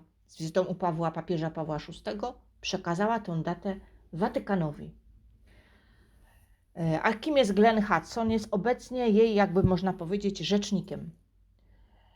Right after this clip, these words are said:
Ona czeka na odpowiednią datę, a Glenn Hudson jest, y, osobą,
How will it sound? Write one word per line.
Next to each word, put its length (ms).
Ona 300
czeka 320
na 120
odpowiednią 640
datę, 440
a 80
Glenn 300
Hudson 520
jest, 400
y, 40
osobą, 720